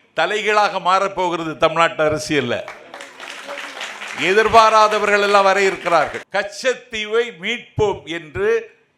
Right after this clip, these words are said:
எங்கள் தலைவர் தளபதி விஜய் சொன்ன உடனே அதை எதிரொலிப்பது யார் என்றால், இலங்கையிலே இருக்கிற வெளிவிவகாரத்துறை அமைச்சர் எதிரொலிக்கிறார்.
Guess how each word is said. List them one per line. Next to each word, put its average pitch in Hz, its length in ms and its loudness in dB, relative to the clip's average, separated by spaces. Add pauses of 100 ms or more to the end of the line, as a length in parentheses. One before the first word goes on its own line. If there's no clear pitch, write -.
(180)
எங்கள் 202 640 -6
தலைவர் 233 640 -2
தளபதி 220 540 -4
விஜய் 202 340 -4
சொன்ன 208 460 -2
உடனே 196 480 -4 (280)
அதை 185 420 -2
எதிரொலிப்பது 285 680 0
யார் 185 380 0
என்றால், 180 340 4 (420)
இலங்கையிலே 247 800 0
இருக்கிற 226 380 0 (160)
வெளிவிவகாரத்துறை 254 840 4
அமைச்சர் 262 460 -2
எதிரொலிக்கிறார். 262 640 -2